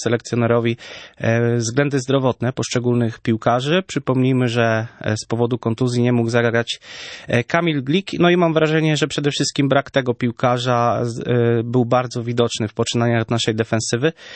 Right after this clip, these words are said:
Odnoszę takie wrażenie, że zarówno Jan Bednarek, jak i Jakub Kiwior to są zawodnicy, e, którzy muszą mieć przy sobie takiego prawdziwego lidera, a takim liderem bez wątpienia jest, e, Kamil Glik.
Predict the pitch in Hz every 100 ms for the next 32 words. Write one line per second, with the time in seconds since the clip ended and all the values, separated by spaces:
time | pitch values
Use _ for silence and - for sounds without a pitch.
0 | - - - 135 160 160 160 156 139 139
1 | 139 139 131 131 139 131 135 131 - 123
2 | 139 127 127 135 131 127 - 123 - 117
3 | 117 - 120 127 - 120 - 135 131 120
4 | 123 - 117 123 120 120 127 131 127 127
5 | - - - - 113 - - 135 135 139
6 | 156 - 139 139 - - 123 135 131 123
7 | 120 120 120 117 - - 135 123 123 123
8 | 127 127 123 104 90 - 123 123 113 117
9 | 120 120 113 113 117 123 123 113 - 101
10 | 107 123 123 110 110 143